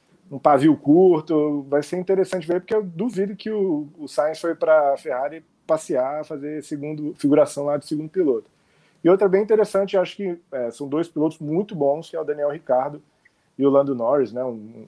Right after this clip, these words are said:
um piloto mais experiente, e o Lando Norris aí, que é uma promessa, vai ser bem interessante também. Só queria pontuar esses, essas duplas aí. O Tsunoda com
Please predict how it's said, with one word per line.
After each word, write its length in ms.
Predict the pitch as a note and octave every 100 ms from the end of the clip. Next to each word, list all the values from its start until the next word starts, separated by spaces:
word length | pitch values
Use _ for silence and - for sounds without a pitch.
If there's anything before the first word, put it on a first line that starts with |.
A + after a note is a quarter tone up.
| -
um 300 | A#2 A2 G#2+
piloto 340 | G2+ A#2+ B2 B2
mais 200 | B2+ B2+
experiente, 640 | - C#3+ A#2+ C3 D#3 D#3
e 40 | D3+
o 80 |
Lando 220 | D3 C3+ D3
Norris 340 | A#2 C3+ A#2+
aí, 180 | A#2+ B2
que 100 | B2
é 40 |
uma 100 | A2+
promessa, 600 | G#2+ A#2 A2+ A2+ B2+ D3+ - _ _ _ _ _
vai 260 | - - B2+
ser 120 | B2+
bem 140 | C3+ D3
interessante 460 | D#3 D3+ D3+ C#3
também. 260 | - D3 B2
Só 140 | A#2 D#3+
queria 180 | G3+
pontuar 360 | G#3 G3+ F#3+ E3
esses, 280 | D3+ D3+ D#3
essas 340 | B2+ - C3
duplas 400 | B2 C3+ C#3+ C3
aí. 200 | B2 D3 G3
O 120 | F#3+
Tsunoda 600 | G3 - A3 F3+ G3+ G#3
com 120 | G3+